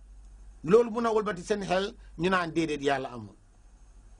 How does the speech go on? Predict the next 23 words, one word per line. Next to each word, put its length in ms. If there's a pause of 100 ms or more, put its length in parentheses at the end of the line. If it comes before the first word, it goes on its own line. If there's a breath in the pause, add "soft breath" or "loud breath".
(1500)
Te 100
ni 180
ko 420
taalibe 380
yi 180
ñaanee 340
Yeesu 400
tey, 300 (2000)
doolil 540
suñu 320
ngëm. 260 (2000)
Wax 200
bu 100
mel 180
noonu, 220
bu 100
fekkee 280
taalibe 340
yi 80
laaj 240
nañ 180
ko 120
Yeesu, 380